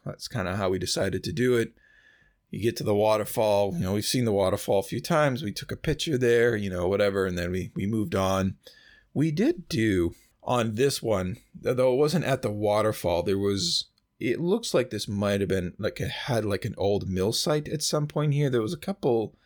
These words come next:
there's a couple locations along the trail here where, uh, like, these, these old, these definitely man-made, um, stone walls, and it looks like they're kinda channeling in the water a little bit. I'm, you know, I'm not familiar with how a lot of the stuff worked,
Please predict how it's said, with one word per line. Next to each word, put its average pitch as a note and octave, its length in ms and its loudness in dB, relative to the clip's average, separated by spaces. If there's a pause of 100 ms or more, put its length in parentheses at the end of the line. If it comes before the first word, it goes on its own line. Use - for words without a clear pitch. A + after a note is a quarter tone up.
(220)
there's - 120 -4
a A#2+ 40 -4
couple F3 300 0
locations B2+ 580 0
along G#2 320 2
the G2 80 2
trail G#2 440 0
here F#2+ 360 -2
where, F#2 400 2 (640)
uh, G2 140 0
like, F#2 160 -4
these, G2+ 240 0
these G#2 160 -2
old, B2 300 2 (100)
these G#2+ 260 -4
definitely C3 540 -2
man-made, F#2+ 880 0
um, F2+ 380 -8
stone F#2+ 520 -2
walls, F#2 480 2
and F#2+ 80 -4
it F2 80 -4
looks G#2+ 240 -2
like G#2 140 0
they're F#2 120 -2
kinda G#2 300 -2
channeling G2+ 560 0
in F#2+ 140 0
the F#2+ 80 0
water F#2+ 440 0
a D3 60 2
little D3+ 200 0
bit. D#3+ 260 2
I'm, G2 240 -6 (180)
you - 80 -10
know, F#2+ 60 -4
I'm G#2 80 0
not A2+ 180 0
familiar G2+ 380 0
with F#2+ 140 0
how G#2 200 0
a F#2 40 0
lot F#2+ 200 0
of F#2 60 -8
the F#2 60 -8
stuff - 280 -4
worked, G2+ 320 0